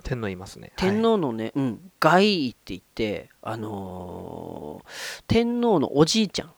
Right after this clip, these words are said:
Speaker 1: はい。
Speaker 2: うん、おじいちゃんになって、あの、力を握ったりしたんだけど、
Speaker 1: はい。
Speaker 2: うん。で、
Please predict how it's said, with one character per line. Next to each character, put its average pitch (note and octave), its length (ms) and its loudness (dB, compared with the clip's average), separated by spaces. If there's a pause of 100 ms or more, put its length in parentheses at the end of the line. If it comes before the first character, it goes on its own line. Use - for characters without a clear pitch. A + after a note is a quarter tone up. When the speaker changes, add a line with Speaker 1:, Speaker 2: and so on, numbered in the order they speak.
(180)
Speaker 1:
は B2 240 -4
い。 A#2 80 -12 (1040)
Speaker 2:
う D#3+ 80 2
ん、 C#3 180 2
お E3+ 100 4
じ G#3+ 120 4
い - 40 0
ち - 120 6
ゃ - 20 6
ん C3+ 60 4
に B2 80 2
な A2+ 100 0
っ - 20 -8
て、 E3+ 480 4 (440)
あ B2 120 0
の、 G2+ 260 -2
力 D#3 360 6
を B2+ 80 4
握 A2 180 -4
っ - 60 -10
た A2 140 -4
り G#2+ 80 -4
し - 80 -4
た A#2+ 100 -4
ん G#2 60 -8
だ - 80 -12
け - 80 -12
ど、 G2+ 400 -6 (420)
Speaker 1:
は A#2+ 220 -2
い。 G#2+ 100 -10 (720)
Speaker 2:
う D3 60 -2
ん。 A2+ 240 -4 (120)
で、 D3+ 280 4